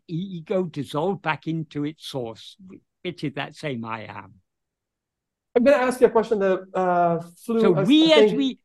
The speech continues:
Speaker 1: we as ego need to hold on to ourself as we actually are.
Speaker 2: I, I saw this question on YouTube, and I'm gonna ask it right now before I forget.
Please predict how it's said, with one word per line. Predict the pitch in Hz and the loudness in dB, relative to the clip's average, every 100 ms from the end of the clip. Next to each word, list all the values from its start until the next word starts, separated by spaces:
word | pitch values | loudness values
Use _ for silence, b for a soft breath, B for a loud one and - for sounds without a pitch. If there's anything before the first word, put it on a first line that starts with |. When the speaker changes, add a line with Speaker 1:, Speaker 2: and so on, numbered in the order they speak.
| _ | _
Speaker 1:
we | 143 254 320 311 | -2 2 4 2
as | 247 | 0
ego | 220 214 156 135 165 247 _ | -2 -4 -4 0 0 0 _
need | 170 226 175 | -6 -4 -4
to | |
hold | 147 196 208 | 0 0 0
on | 220 247 254 | 0 -2 -2
to | 208 | 0
ourself | 175 147 - 226 247 220 | 0 0 0 -2 -2 -6
as | 196 | -8
we | 151 143 | -4 -4
actually | 180 185 151 139 123 | -4 -8 -10 -8 -8
are. | 107 101 101 _ _ _ _ _ _ _ - _ - | -10 -12 -16 _ _ _ _ _ _ _ -16 _ 0
Speaker 2:
I, | 214 214 | 0 2
I | |
saw | 214 208 247 | 0 4 2
this | 247 | 4
question | 247 214 214 | 2 2 0
on | 196 | 0
YouTube, | 180 190 226 226 202 | -2 -6 -6 -4 2
and | 196 | 2
I'm | |
gonna | 202 190 | 2 0
ask | 190 185 - | -2 -4 -4
it | |
right | 185 185 | -2 0
now | 180 | 0
before | 170 180 | -2 -6
I | |
forget. | 180 175 185 185 - | -4 0 0 0 -12